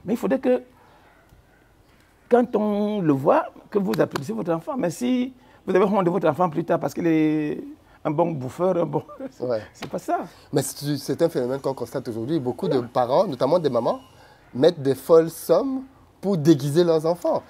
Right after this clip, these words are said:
Speaker 2: Les
Speaker 1: C'est
Speaker 2: dernières marques. Et l'enfant,
Speaker 1: Oui.
Speaker 2: tu vois bien qu'à l'école, c'est pas trop ça, mais il faut qu'il ait les meilleurs apparats.
Speaker 1: Non,
Speaker 2: Moi,
Speaker 1: non.
Speaker 2: j'ai fini par me dire que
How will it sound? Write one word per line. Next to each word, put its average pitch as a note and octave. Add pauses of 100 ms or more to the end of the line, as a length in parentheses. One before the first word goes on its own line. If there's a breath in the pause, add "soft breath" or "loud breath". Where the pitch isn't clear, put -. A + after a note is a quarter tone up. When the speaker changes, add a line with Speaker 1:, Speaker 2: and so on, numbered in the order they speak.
(120)
Speaker 2:
Les C3
Speaker 1:
C'est C3
Speaker 2:
dernières D#3
marques. D3+ (300 soft breath)
Et D#3
l'enfant, D3
Speaker 1:
Oui. A#3
Speaker 2:
tu -
vois C#3+
bien F#3+
qu'à E3
l'école, C#3
c'est -
pas D#3+
trop F3+
ça, F3+
mais C#3+ (380 soft breath)
il D3
faut G3+
qu'il F#3+
ait E3+
les D3+
meilleurs C#3+
apparats. D#3+
Speaker 1:
Non, A#3+
Speaker 2:
Moi, C#4
Speaker 1:
non. D4+
Speaker 2:
j'ai B3
fini G3
par G3
me F3
dire F3
que F3+